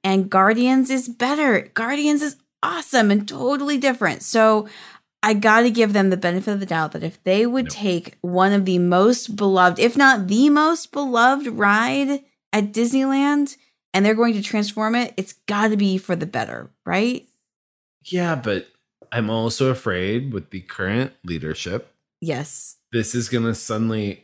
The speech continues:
Speaker 2: Disneyland is gonna start feeling like Universal, and everything has an I P attached to it. And the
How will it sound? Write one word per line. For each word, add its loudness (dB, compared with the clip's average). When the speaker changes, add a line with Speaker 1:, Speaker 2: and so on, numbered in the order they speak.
Speaker 2:
Disneyland -6
is -10
gonna -6
start -6
feeling 2
like 2
Universal, -2
and -10
everything 0
has 2
an 0
I 2
P 0
attached -6
to -6
it. -6
And 2
the 0